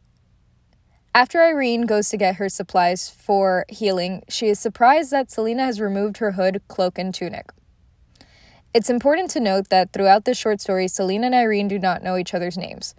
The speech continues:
Irene refers to Selena as the girl. Selena refuses to give Irene her name, stating it's none of her concern.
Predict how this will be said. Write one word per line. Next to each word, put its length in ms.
Irene 340
refers 460
to 180
Selena 360
as 280
the 100
girl. 340
Selena 460
refuses 680
to 120
give 360
Irene 360
her 160
name, 460
stating 380
it's 160
none 160
of 120
her 120
concern. 500